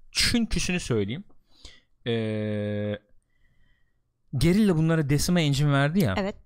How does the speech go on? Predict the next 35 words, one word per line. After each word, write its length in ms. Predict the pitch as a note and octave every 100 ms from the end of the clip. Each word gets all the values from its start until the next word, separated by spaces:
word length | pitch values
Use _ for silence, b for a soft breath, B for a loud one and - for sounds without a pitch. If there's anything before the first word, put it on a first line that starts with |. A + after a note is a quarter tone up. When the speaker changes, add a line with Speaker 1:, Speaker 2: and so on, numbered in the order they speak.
| C#3
Speaker 1:
Decima 420 | D3 - G3+ F#3+
Engine 460 | - D3 D3+ C#3+ C3+
eğer 220 | C3 D#3+
yeni 280 | B2+ A2+ D#3
nesil 280 | E3+ - B2+
konsollar 680 | - C3 B2+ C3+ B2+ C#3 C#3+
için 240 | C3 - A#2+
modifiye 500 | A2+ A2+ - A#2+ G#2+
ediliyorsa 760 | G#2 A2+ D3+ A#3 - E3 A3+ - -
o 140 | E3+
versiyonu 460 | C#3 A2+ - D3+ E3+
vermedi 360 | A2+ F#2+ E2
yani. 280 | D2+ A#1+ - - _ _ _ _ _ _ _ _ _ E4
Bu 260 | E3 F#3
nesil 280 | D#3+ - B2
için 420 | B2+ - B2 A#2 _
olan 380 | B2 A#2 A2 G2
Decima 300 | G#2+ A2+ G#2+
Engine'i 600 | G#2 G#2+ G2 G2 F#2+ -
efendim 400 | G2+ G#2+ F#2+ F#2+ -
törenle 500 | - B2+ A#2 G#2+ G#2
kutu 280 | - - A#2
içinde 320 | - A#2 G2
falan 380 | - G#2+ G#2 F#2
verdi. 380 | F2 G2 F#3+ - B B B B -
Ee, 320 | B2 B2 B2
o 140 | -
Speaker 2:
E 20 | G3
Speaker 1:
yüzden 140 | D#3
Speaker 2:
canım, 120 | B3
sürekli 220 | - - C4+
Speaker 1:
tahminim 240 | - B3
Speaker 2:
görüşüyorlardır 720 | B3 A3 - F#4 F4 B3+ G3+
sonuçta 420 | G3 G#3+ G3 A3
bir 120 | G3